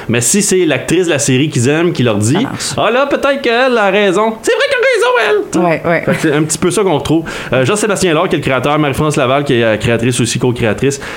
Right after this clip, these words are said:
Speaker 1: Il y a Émilie Bière, euh, Bière là-dedans, qui joue le rôle de Jenny. Euh, Patrice Godin, Mali-, Ma-, Mélanie Pilon, William Coallier. Euh, deux prix Gémeaux pour cette série-là en deux mille dix-neuf pour la saison deux.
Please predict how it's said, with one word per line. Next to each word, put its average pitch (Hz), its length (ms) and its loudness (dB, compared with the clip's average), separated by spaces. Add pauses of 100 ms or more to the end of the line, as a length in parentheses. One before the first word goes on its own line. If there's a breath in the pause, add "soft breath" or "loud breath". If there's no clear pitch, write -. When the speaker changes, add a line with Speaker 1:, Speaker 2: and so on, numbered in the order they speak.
(120 loud breath)
Speaker 1:
Il 123 60 2
y - 20 2
a - 20 2
Émilie 156 380 2
Bière, 143 420 2
euh, 123 220 2
Bière 135 280 2
là-dedans, 127 300 0
qui 123 120 -2
joue 120 60 2
le 120 80 2
rôle 120 240 2
de 107 40 0
Jenny. 117 280 2 (300 loud breath)
Euh, 113 120 2
Patrice 123 260 0
Godin, 131 320 2
Mali-, 123 280 0 (220)
Ma-, 123 240 2
Mélanie 131 300 2
Pilon, 131 360 2
William 131 300 2
Coallier. 123 400 0 (320 loud breath)
Euh, 120 80 2
deux 190 180 0
prix 196 200 2
Gémeaux 170 380 0 (520 loud breath)
pour 135 140 0
cette 143 180 0
série-là 139 520 2
en 135 100 0
deux 131 120 2
mille 135 140 2
dix-neuf 131 400 0
pour 139 120 0
la 123 80 0
saison 120 280 2
deux. 160 160 2